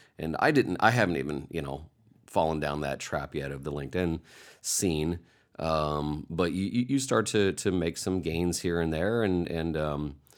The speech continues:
and then, <laughs> only because your dad's sitting here, what did, what was the,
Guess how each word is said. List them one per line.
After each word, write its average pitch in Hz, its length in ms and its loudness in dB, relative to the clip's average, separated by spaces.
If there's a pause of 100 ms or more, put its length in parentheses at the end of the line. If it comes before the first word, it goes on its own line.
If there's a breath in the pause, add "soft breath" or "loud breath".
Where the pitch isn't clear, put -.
(460 soft breath)
and 82 160 0
then, 90 240 2 (360 loud breath)
<laughs> - 360 -18
only 85 140 -2
because 85 300 0
your 76 140 -6
dad's 92 320 2
sitting - 160 -2
here, 90 180 2
what 98 160 4
did, 110 180 4
what 101 260 2
was 123 220 6
the, 85 340 2